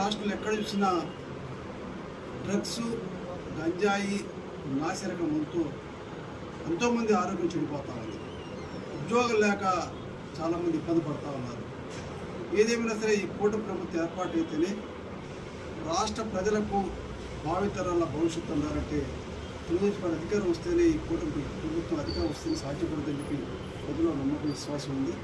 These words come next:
తప్పకుండా ఈ ప్రభుత్వం వచ్చిన తర్వాత గత ప్రభుత్వంలో ఉన్నటువంటి ఇరిగేషన్ ప్రాజెక్టులు పూర్తిగా మొదలుపడ్డాయి. పని మొదలుపెట్టిన ప్రాజెక్ట్స్ కూడా పూర్తిగా అయిపోయినాయి.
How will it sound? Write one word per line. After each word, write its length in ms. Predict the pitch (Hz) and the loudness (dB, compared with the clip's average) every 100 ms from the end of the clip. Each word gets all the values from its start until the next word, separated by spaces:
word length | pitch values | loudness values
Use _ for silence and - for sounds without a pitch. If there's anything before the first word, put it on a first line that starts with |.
| - - - - - | -8 -8 -8 -8 -8
తప్పకుండా 520 | 160 147 339 359 170 180 - - - - - - 170 | -6 -4 -2 2 4 4 0 -4 -8 -8 -8 -4 -2
ఈ 40 | 165 | 2
ప్రభుత్వం 320 | 175 208 214 | 2 2 4
వచ్చిన 160 | 208 - | 2 2
తర్వాత 280 | 190 185 185 185 156 - - - - - - - | -2 -2 0 0 0 -4 -8 -8 -8 -8 -6 -2
గత 140 | 170 220 220 | 0 0 2
ప్రభుత్వంలో 420 | 220 208 220 214 | 2 4 6 6
ఉన్నటువంటి 320 | 202 185 196 170 | 6 2 6 6
ఇరిగేషన్ 380 | - 214 208 202 | 8 4 2 0
ప్రాజెక్టులు 420 | 180 175 165 151 135 - | -2 0 0 -2 -6 -4
పూర్తిగా 380 | 185 202 196 190 151 | -2 -2 0 2 2
మొదలుపడ్డాయి. 460 | 156 151 151 196 208 165 - - - - - - - - - - - | 0 0 -2 -4 -4 -6 -8 -6 -8 -6 -6 -6 -8 -8 -8 -8 -2
పని 180 | 185 233 240 | 2 4 4
మొదలుపెట్టిన 520 | 226 226 214 214 208 - | 2 4 4 6 4 2
ప్రాజెక్ట్స్ 340 | 180 214 208 208 | 4 4 4 0
కూడా 120 | - | -2
పూర్తిగా 280 | 196 196 180 170 | -2 -2 2 4
అయిపోయినాయి. 400 | 175 185 196 | 2 0 -2